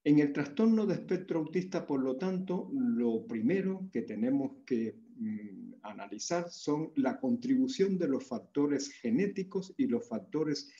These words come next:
no genéticos. Según los, todos los estudios que se han hecho en distintas poblaciones y según las últimas investigaciones, los factores genéticos se llevan la palma en, en el trastorno de espectro autista. El ochenta por ciento de los casos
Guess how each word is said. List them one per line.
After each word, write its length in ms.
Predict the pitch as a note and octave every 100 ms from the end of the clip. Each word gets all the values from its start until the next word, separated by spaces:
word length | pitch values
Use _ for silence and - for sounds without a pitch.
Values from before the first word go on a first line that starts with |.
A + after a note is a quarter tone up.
| _ -
no 260 | B2+ C#3+
genéticos. 800 | C#3 A#2+ G2+ - F#2+ - - - _ - -
Según 540 | - C3+ A3 A#3+ A3+ -
los, 460 | C#3 - - - _ _
todos 240 | F#3+ G#3 F3
los 180 | D3
estudios 420 | - - F3 D#3 -
que 100 | B2+
se 120 | C#3
han 120 | D#3
hecho 200 | D#3 C#3
en 80 | A#2+
distintas 580 | A#2 - F#3+ F#3 D#3+ -
poblaciones 640 | A#2 G#2+ - D#3 D3 A#2+
y 60 | A2+
según 340 | A2 A2+ D3
las 200 | B2+ -
últimas 420 | D3+ - C#3 A2+
investigaciones, 1000 | A#2 A2 A2 - G#2 G#2 F3 F3+ F#3 - - - -
los 220 | A#2+ C3
factores 480 | C3 G#2+ - E3+ D#3+
genéticos 560 | C#3 D3 - F3 D3 -
se 120 | A2
llevan 320 | C#3 C#3+ G#2+ - -
la 280 | A2 F#2+ -
palma 400 | B2 G#2 F#2+ - _ - _ -
en, 420 | A2 G2 F#2+ -
en 120 | A#2+
el 120 | G2+
trastorno 480 | - F#2 - B2+ A#2+
de 60 | -
espectro 420 | - A#2 - -
autista. 500 | F#2 - A2 - - -
El 160 | B2
ochenta 540 | A2 - F3+ F#3 F#3 -
por 160 | A2+
ciento 420 | - C#3+ C#3+ C#3
de 80 | A#2
los 180 | G#2+ G#2+
casos 480 | - F3 - F#3 -